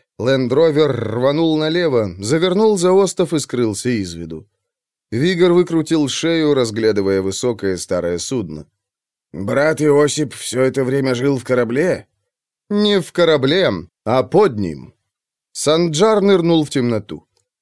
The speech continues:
Пройдя следом за Дунканом, Джада оказалась в похожем на пещеру трюме.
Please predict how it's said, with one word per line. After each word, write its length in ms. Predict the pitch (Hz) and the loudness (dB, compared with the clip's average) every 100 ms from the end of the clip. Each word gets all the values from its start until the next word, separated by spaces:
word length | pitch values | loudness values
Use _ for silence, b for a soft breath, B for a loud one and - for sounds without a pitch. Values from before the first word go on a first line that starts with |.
| _ _ _ 123 | _ _ _ 0
Пройдя 340 | 135 139 147 | 0 2 0
следом 420 | 135 147 143 139 | 2 2 2 2
за 100 | 139 | 2
Дунканом, 540 | 151 196 185 170 160 131 | 2 0 0 0 0 0
Джада 360 | 139 170 170 | 0 2 2
оказалась 540 | 160 156 165 165 143 - | 2 2 2 2 0 -2
в 160 | - | -4
похожем 500 | 131 120 156 143 139 | -2 0 2 2 2
на 80 | 131 | 0
пещеру 480 | 117 117 117 104 101 | -2 -4 0 0 -2
трюме. 500 | - 131 92 73 | -2 -4 -4 -8